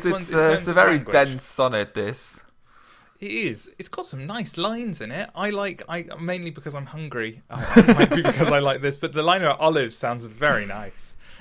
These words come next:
Speaker 2: And peace proclaims olives of endless age. I quite like that, extending the olive branch. Why is, why, why are olives associated with,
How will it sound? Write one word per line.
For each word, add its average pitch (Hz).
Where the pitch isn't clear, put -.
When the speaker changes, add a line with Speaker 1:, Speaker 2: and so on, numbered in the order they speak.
Speaker 2:
And 139
peace 170
proclaims 147
olives 131
of 113
endless 120
age. 110
I -
quite -
like -
that, 107
extending 123
the 113
olive 110
branch. 107
Why 277
is, 294
why, 208
why 147
are 208
olives 113
associated 107
with, 104